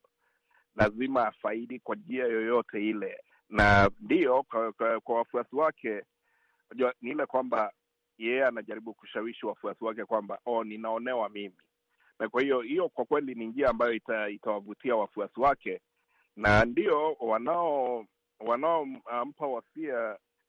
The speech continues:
uh, wamefikiria, na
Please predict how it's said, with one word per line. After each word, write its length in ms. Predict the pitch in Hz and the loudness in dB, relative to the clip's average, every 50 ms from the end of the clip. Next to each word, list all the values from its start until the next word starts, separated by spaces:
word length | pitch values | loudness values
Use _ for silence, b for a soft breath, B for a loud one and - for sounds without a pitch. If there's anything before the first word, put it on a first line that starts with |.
| _ _ _ _ _ - | _ _ _ _ _ -12
uh, 440 | 95 110 110 113 117 113 113 110 104 - _ _ _ _ _ _ 101 107 104 | -6 -2 0 0 2 2 0 0 -2 -6 _ _ _ _ _ _ -10 -6 -2
wamefikiria, 800 | 113 123 160 175 190 - - 277 277 294 311 294 247 240 254 269 _ _ _ _ | -2 -2 -2 -4 -8 -8 -8 -6 -4 -2 0 0 2 0 0 -4 _ _ _ _
na 220 | - 123 135 139 | -6 -4 -2 -2